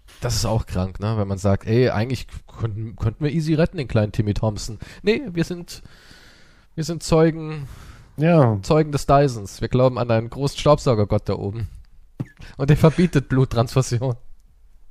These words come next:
Speaker 2: Es ist, ist schon krass, wie, wie, wie stark das, das sein muss, dass du dein Kind verrecken lässt, ja.
Speaker 1: Das ist schon heftig, ja. Das ist schon heftig.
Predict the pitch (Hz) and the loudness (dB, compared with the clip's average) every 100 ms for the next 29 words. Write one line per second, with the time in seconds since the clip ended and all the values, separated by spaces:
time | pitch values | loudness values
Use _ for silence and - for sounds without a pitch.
0 | - - - 226 185 120 - 131 - 139 | -10 -4 0 0 -2 -8 0 2 4 0
1 | 139 110 104 101 98 104 131 120 123 - | 0 -2 0 0 -2 -6 -6 -6 -6 -6
2 | 98 - - - - - 117 113 - 101 | -8 -10 -14 -16 -16 0 0 0 -4 -8
3 | - - _ _ _ _ _ _ - 101 | -8 -20 _ _ _ _ _ _ -6 -2
4 | - 104 107 107 - 98 107 98 92 110 | 2 2 4 0 0 -2 0 -2 0 -2
5 | 101 - 101 98 127 127 131 - 113 120 | -2 -2 -4 -2 -4 -2 -4 -4 -6 -2
6 | 113 - - - 143 185 127 110 - 101 | 0 0 2 4 4 2 2 2 2 -2
7 | 92 107 143 110 95 _ _ - 82 101 | -2 0 0 -2 -6 _ _ -14 -12 -10
8 | - 113 131 113 131 - 92 85 - | -8 -8 -6 -2 -2 -4 -8 -10 -14